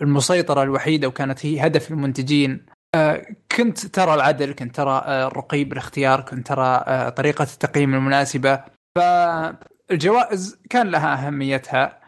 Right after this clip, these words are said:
آه، قلت أهميتها من الك-، من الكثرة ومن طريقة التسويق لها وإلى آخره. آم، فهل المسلسل يستفيد؟ إي نعم يستفيد. آه، ي-، ي-، يكفي ينشرها بكل مكان، بكل مكان راح تلقى الرقم موجود والبوستر، وبكل مكان راح تلقى إني أخذت الجائزة الفلانية.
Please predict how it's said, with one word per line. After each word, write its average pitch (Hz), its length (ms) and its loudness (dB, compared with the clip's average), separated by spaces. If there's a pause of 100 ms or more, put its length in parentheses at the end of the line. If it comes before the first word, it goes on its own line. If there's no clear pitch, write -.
(160)
آه، 175 140 2
قلت 202 320 2
أهميتها 160 600 0
من 151 140 -2
الك-، 165 340 0
من 180 100 0
الكثرة 160 640 2
ومن 165 220 -4
طريقة 156 420 2
التسويق 143 680 -2
لها 139 220 4
وإلى 131 340 2
آخره. 127 340 -6 (360)
آم، 139 580 0 (280)
فهل 165 800 0
المسلسل 254 400 2
يستفيد؟ 247 520 -2
إي 214 60 0
نعم 131 280 0
يستفيد. 127 540 -8
آه، 139 220 -2
ي-، 135 580 0 (260)
ي-، 170 280 2
يكفي 156 460 0
ينشرها 151 500 2
بكل 202 280 0
مكان، 160 420 0 (480)
بكل 220 200 0
مكان 170 240 -2
راح 139 140 0
تلقى 156 400 0
الرقم 151 320 0
موجود 143 560 -2
والبوستر، 147 840 -2
وبكل 170 280 -2
مكان 151 340 -2
راح 135 160 0
تلقى 147 240 -4
إني 139 200 -2
أخذت 147 300 -2
الجائزة 143 400 0
الفلانية. 135 600 -2